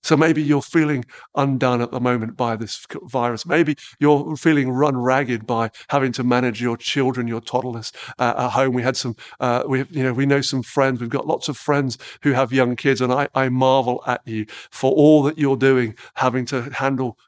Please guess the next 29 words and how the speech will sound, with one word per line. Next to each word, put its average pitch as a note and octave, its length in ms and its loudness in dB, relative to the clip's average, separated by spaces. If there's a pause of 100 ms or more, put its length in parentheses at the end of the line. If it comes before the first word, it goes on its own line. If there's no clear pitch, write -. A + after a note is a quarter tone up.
(100)
job C3+ 360 2
and A2+ 120 -4 (180)
work B2+ 460 2
and G#2 120 -10 (220)
life B2 680 0
and A2 360 -4
looking C3+ 240 -2
after C3+ 280 -4
kids B2 300 -8
twenty-four B2+ 480 -10
seven. A2+ 340 -6 (600)
That's, - 520 -6
bless C3 460 -2
you. A2 140 -2 (200)
But, C#3 160 -6
you C#3+ 100 0
know, C#3+ 60 2
you B2 180 -2
have C3+ 500 -2 (220)
the A#2+ 100 -8
power B2+ 500 0
of A2+ 160 -6
the A2+ 100 -6
Holy A#2+ 300 -6
Spirit, - 480 -10
the A#2 100 -8
wellspring A2 600 -4
of G#2 120 -8
life G2+ 360 -10